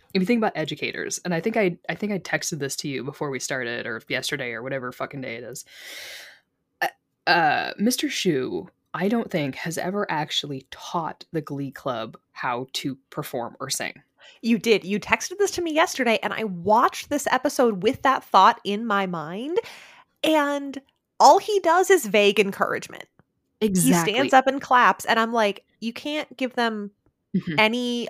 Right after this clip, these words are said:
Speaker 2: ideas, or
Speaker 1: Yeah.
Speaker 2: are you gonna be, like, a creative partner? Did you take
Speaker 1: Yeah.
Speaker 2: notes? Are you,
Speaker 1: Yeah.
Speaker 2: like, any kind of director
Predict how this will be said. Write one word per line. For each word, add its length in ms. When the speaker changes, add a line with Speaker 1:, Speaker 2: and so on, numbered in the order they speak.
Speaker 2:
ideas, 960
or 340
Speaker 1:
Yeah. 80
Speaker 2:
are 80
you 140
gonna 140
be, 120
like, 140
a 80
creative 600
partner? 540
Did 220
you 100
take 320
Speaker 1:
Yeah. 60
Speaker 2:
notes? 720
Are 100
you, 100
Speaker 1:
Yeah. 140
Speaker 2:
like, 220
any 220
kind 320
of 200
director 1000